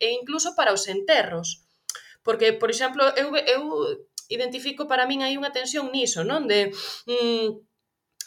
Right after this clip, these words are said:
si, si, si o meu entorno social, si a miña familia ten, eh, esa, esa crenza, eh, o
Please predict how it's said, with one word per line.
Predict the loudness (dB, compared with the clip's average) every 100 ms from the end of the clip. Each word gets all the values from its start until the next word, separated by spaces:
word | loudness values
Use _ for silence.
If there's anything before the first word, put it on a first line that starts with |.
| -18 _ _
si, | -6 -2 0 2
si, | 2 4 4 4
si | 2 2
o |
meu | 4 4 2
entorno | 2 4 4 4 -2
social, | -4 0 2 4
si |
a | 2
miña | 0 -2
familia | -2 2 2 4 2 2
ten, | 0 0 0
eh, | 0 2 2 0
esa, | 2 4 6 4 0 -6 -18 -8
esa | -2 -2 0
crenza, | 2 2 0 -2 -4 -4 _ 0
eh, | 2 2
o | 2